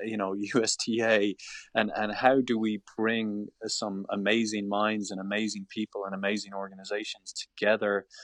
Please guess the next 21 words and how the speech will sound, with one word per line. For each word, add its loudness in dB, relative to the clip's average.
to 0
help 4
tennis -2
survive 4
and -6
thrive 2
and, -2
and, -4
uh, 0
be 0
a 4
sport 0
that 0
people, -4
you -8
know, -6
two -2
hundred -4
years 0
from -6
now, 4